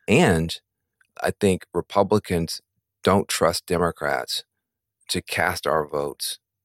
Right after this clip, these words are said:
fairly without cheating. And I don't think Democrats trust Republicans to count our votes fairly and without cheating.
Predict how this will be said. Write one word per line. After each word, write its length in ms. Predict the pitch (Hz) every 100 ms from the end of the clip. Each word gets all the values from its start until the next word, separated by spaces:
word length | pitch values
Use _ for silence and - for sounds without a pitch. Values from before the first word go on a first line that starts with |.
| _
fairly 360 | - 92 87
without 300 | 82 78 73
cheating. 380 | - 67 - 90 _ _ _ _ _ _ _ _ _ -
And 260 | 95 92 -
I 80 | -
don't 160 | 101 98
think 160 | 90
Democrats 760 | 95 101 104 - 80 78 - - _ _ _ -
trust 300 | 98 90 -
Republicans 580 | - 92 98 95 78 -
to 120 | -
count 360 | - 156 165 -
our 160 | 87 78
votes 420 | 73 69 - - _ _ _ _
fairly 440 | - 92 82 71 65
and 100 | 78
without 300 | 76 71 -
cheating. 300 | 67 -